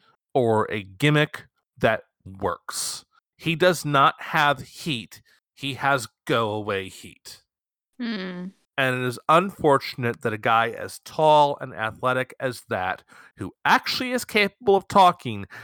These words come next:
Speaker 1: has been so completely fucking misused in so many ways. And I'm not saying this to get him to unblock me on Twitter 'cause he's a whiny little brat on Twitter.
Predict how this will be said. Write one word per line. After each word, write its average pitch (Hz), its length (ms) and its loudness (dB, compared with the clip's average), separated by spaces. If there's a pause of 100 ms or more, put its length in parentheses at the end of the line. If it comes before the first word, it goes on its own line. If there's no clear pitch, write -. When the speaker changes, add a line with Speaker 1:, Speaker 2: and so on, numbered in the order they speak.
Speaker 1:
has 135 160 0
been 110 200 -8
so 180 360 4
completely 175 480 -2
fucking 196 720 0
misused 147 1000 -4 (840)
in 123 160 -6
so 147 340 0
many 151 180 -4
ways. 104 600 -4 (840)
And 147 120 2
I'm 143 80 2
not 170 240 4
saying 185 300 0
this 165 160 -8
to 165 100 -2
get 151 120 0
him 143 120 -2
to 139 80 -2
unblock 127 500 0
me 131 80 -10
on 120 120 -4
Twitter 110 280 0
'cause 107 200 -10
he's 110 120 -10
a 113 60 -6
whiny 110 260 -6
little 107 200 -6
brat 101 280 0
on 92 140 -8
Twitter. 87 320 -10